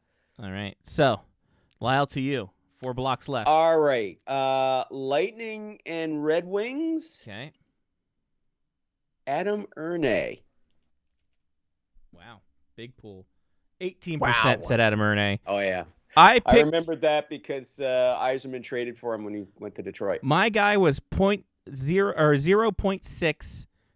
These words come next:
Speaker 1: Gerard
Speaker 2: Whoa.
Speaker 1: Gallant.
Speaker 2: Who was it?
Speaker 1: Gerard Gallant.
Speaker 2: Oh!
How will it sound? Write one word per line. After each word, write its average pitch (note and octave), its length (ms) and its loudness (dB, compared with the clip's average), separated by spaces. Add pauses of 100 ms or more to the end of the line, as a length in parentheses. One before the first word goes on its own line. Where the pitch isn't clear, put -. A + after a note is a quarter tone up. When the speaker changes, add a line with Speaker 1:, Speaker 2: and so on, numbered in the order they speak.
Speaker 1:
Gerard D3+ 500 2
Speaker 2:
Whoa. F3+ 60 6 (260)
Speaker 1:
Gallant. G#2+ 320 -6 (760)
Speaker 2:
Who G#3 60 0
was F4+ 220 2
it? A#4 200 -2
Speaker 1:
Gerard D3 560 4
Gallant. C3 680 -8 (760)
Speaker 2:
Oh! E4 440 0